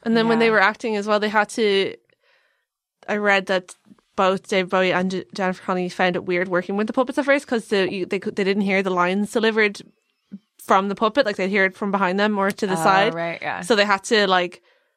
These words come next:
Speaker 1: figure out a way to connect with this thing that the sound wasn't even coming out of, like,
Speaker 2: Yeah,
Speaker 1: particularly.
Speaker 2: yeah.
Speaker 1: So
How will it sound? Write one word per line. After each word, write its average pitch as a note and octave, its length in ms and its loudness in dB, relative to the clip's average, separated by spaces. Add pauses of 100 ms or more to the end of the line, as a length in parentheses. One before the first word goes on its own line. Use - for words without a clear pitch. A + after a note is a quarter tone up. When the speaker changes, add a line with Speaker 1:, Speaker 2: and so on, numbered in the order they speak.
(500)
Speaker 1:
figure G#3 380 0
out G3 120 2
a G3 40 0
way F#3+ 180 2
to F#3 480 0
connect F#3 440 0
with F#3 200 -6
this - 380 -4 (100)
thing F#3 440 -2
that F#3 200 0
the F#3+ 60 -8
sound F#3 260 0
wasn't F3+ 280 0
even F#3+ 220 -8
coming F#3+ 260 -2
out G3+ 160 2
of, D#4 260 0
like, G#3 320 0
Speaker 2:
Yeah, E3+ 120 -2
Speaker 1:
particularly. A3 440 -2
Speaker 2:
yeah. A#3 200 -8
Speaker 1:
So F#3+ 340 -4